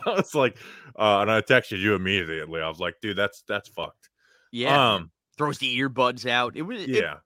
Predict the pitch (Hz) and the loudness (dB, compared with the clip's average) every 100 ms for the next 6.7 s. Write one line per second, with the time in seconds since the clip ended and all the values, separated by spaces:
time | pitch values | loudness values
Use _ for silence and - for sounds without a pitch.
0 | _ 180 208 143 143 151 104 90 92 87 | _ -12 -8 0 4 4 2 -4 -10 0
1 | 175 139 - - 139 - 139 147 135 117 | 2 2 -2 -2 0 2 2 4 6 6
2 | 139 139 131 135 117 110 117 92 - _ | 4 2 -2 -4 -8 -4 -2 -4 -8 _
3 | - 104 110 - 107 120 110 98 98 87 | -4 -2 -2 -2 -4 -2 -4 -6 -6 -6
4 | - 107 98 85 98 95 95 71 92 95 | -6 -8 -6 -6 -2 -2 -2 -8 -8 -10
5 | - 120 85 95 - 98 - 95 92 - | -4 -2 -2 -4 -6 -10 -10 -10 -14 -12
6 | 101 85 339 349 302 156 156 | -14 -10 -2 0 -2 -4 -16